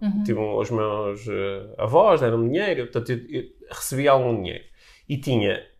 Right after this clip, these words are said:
Speaker 2: dois contos, dois mil escudos,
Speaker 1: Uhum.
Speaker 2: não é? Que eu, se fazendo um câmbio direto, seria o equivalente a dez euros,
Speaker 1: Dez euros,
Speaker 2: claro
Speaker 1: é.
Speaker 2: que na altura valia mais dinheiro que isso.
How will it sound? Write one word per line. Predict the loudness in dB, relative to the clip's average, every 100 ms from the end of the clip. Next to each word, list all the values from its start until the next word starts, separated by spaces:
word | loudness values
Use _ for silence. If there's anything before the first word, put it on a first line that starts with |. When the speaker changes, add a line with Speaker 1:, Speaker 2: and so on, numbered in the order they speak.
| _
Speaker 2:
dois | -4 4 6 6 -2
contos, | 0 0 0 -4 -14 -18 -10
dois | 0 2 2
mil | 0 0
escudos, | -2 -4 -2 -2 -4 -8
Speaker 1:
Uhum. | -4
Speaker 2:
não |
é? | -4
Que | -4
eu, | -6 -8 _ -20 -20 -20 -20 -18 -16 -18
se | -8
fazendo | -2 2 4
um | 4
câmbio | 6 4 4 0
direto, | 4 4 4
seria | -2 0 0 0
o |
equivalente | -2 -2 0 0 2
a |
dez | 4 6 6 8
euros, | 8
Speaker 1:
Dez | 8
euros, | 4
Speaker 2:
claro | 2 2
Speaker 1:
é. | 2
Speaker 2:
que |
na | -2
altura | 0 2 2
valia | 2 0 0
mais | -2 -2
dinheiro | -4 -6 -6
que | -10
isso. | -12